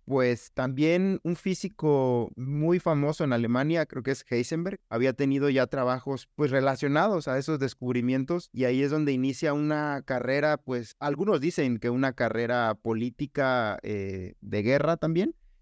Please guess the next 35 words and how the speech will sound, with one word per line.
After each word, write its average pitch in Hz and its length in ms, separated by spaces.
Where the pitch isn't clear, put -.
entre 123 320
las 113 180
naciones 131 400
que 123 100
se 113 120
encontraban 117 560
en 120 100
conflicto, 143 600
sobre 110 300
todo 117 300
Alemania 110 840
y, 95 340
y 101 60
Estados 107 400
Unidos, 127 400
pero 101 240
que 101 120
sabíamos 104 420
también 107 340
que, 104 320
que - 80
Japón 113 400
estaba 113 300
metido 107 440
en 107 120
ese 101 180
conflicto. 95 460
¿Qué 151 80
habrá 175 200
sucedido 151 840
en, 110 320
en 110 120
esas 147 220
comunicaciones 123 1000
entre, 107 460